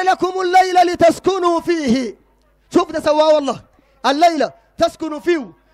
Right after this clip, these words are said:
يعني أنت بترتاح بالليل، "لتسكنوا فيه والنهار مبصرا إن الله لذو فضل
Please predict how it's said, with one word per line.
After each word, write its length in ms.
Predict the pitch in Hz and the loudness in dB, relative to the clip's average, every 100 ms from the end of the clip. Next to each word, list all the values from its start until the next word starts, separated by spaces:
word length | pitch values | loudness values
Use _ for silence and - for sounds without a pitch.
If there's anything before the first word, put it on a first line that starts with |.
| - | -6
يعني 260 | 277 302 | -4 -4
أنت 160 | 320 311 302 | -4 -4 -4
بترتاح 600 | - 262 - 330 262 - _ _ | -4 -4 2 0 0 -8 _ _
بالليل، 420 | 240 262 302 269 185 _ _ _ _ 208 | -2 2 4 2 0 _ _ _ _ -10
"لتسكنوا 600 | 247 311 - 302 285 269 | -4 -4 -4 -6 -6 -2
فيه 400 | 311 262 226 170 _ _ 220 | 0 0 -2 -8 _ _ -2
والنهار 1000 | 277 294 294 254 339 330 311 302 240 - _ - | -2 0 -2 0 2 2 2 -2 -4 -10 _ -6
مبصرا 840 | 294 269 - - 359 330 262 - _ _ _ 247 | -6 -6 -2 2 2 2 -2 -8 _ _ _ -8
إن 220 | 277 285 | -2 -2
الله 680 | 302 320 349 294 277 254 - _ | 0 2 2 2 0 -2 -6 _
لذو 420 | 202 277 277 302 294 | -2 0 0 -4 -2
فضل 680 | 330 349 269 320 330 220 | 0 0 0 -4 -4 -14